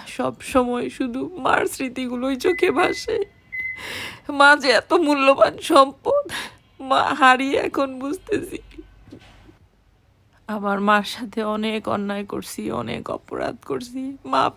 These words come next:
চেয়েছি। মা সব সময় বলতো, "মা গো,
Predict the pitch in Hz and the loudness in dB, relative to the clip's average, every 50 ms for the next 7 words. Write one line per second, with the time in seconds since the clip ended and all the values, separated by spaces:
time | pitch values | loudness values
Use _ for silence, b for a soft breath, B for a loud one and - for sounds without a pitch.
0 | - - - - 277 285 - - 247 - - 285 294 302 - _ _ _ B B | -10 -8 -4 -2 0 0 0 -2 -4 -6 -6 -6 -6 -8 -12 _ _ _ B B
1 | B B B B B B B B B B B B B - - - - 185 202 202 | B B B B B B B B B B B B B -20 -20 -12 -6 -2 0 0
2 | 202 196 - - - - - - - - 247 233 226 226 233 214 202 214 202 113 | 0 0 -2 -4 -4 -4 -6 -8 -8 -6 -4 -4 -2 -4 -4 -4 -4 -4 -4 -4
3 | 107 - - - - 240 b b b b b b b b b _ _ - 247 233 | -6 -8 -8 -8 -8 -8 b b b b b b b b b _ _ -6 -6 -4
4 | 233 226 240 233 226 220 | -2 -2 -2 -2 -2 -4